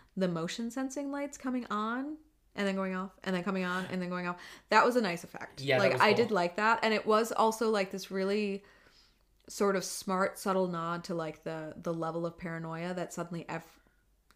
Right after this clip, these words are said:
Speaker 1: I mean, I guess you don't know that every house didn't have that, but that every house has a motion sensor now
Speaker 2: Mm-hmm.
Speaker 1: because they're afraid of someone stalking around the
Speaker 2: Right.
Speaker 1: streets, right?
Speaker 2: Right.
Speaker 1: So it's, it's sort of like, and that did happen,
Speaker 2: Mm-hmm.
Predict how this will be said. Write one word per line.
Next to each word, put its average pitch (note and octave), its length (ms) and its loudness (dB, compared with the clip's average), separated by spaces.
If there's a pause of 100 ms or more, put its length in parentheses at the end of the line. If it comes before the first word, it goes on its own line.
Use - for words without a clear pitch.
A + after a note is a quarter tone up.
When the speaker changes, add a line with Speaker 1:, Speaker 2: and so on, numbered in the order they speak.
Speaker 1:
I F#3+ 100 0
mean, F3 160 -4 (140)
I F#3 80 2
guess E3 200 -2
you F3 60 -2
don't E3 160 -2
know E3 120 -6
that D#3 120 -4
every E3 220 -2
house E3 200 -4
didn't G#3 220 0
have F3 220 -6
that, D#3 260 -10 (300)
but C#3+ 120 2
that - 240 0
every G#3+ 380 2
house E3 380 -2
has E3 180 -6
a E3 60 -6
motion D#3 400 -8
sensor C#4+ 400 -8
now E4+ 280 -8
Speaker 2:
Mm-hmm. B2+ 680 -6
Speaker 1:
because F#3 800 -2 (420)
they're F3+ 200 0
afraid E3 300 -4
of D3 140 -6 (640)
someone D3 320 -8
stalking - 400 -12
around - 400 -14
the F#3+ 60 -12
Speaker 2:
Right. - 40 -16
Speaker 1:
streets, - 480 -10
right? G3+ 80 -2
Speaker 2:
Right. C3+ 140 2 (360)
Speaker 1:
So F#3 360 6
it's, - 200 -2
it's A3 200 4
sort A3+ 160 8
of G3 160 2
like, F3 260 2
and F#3+ 140 0
that F#3 100 0
did C4+ 140 0
happen, - 440 -10 (300)
Speaker 2:
Mm-hmm. C3 160 -6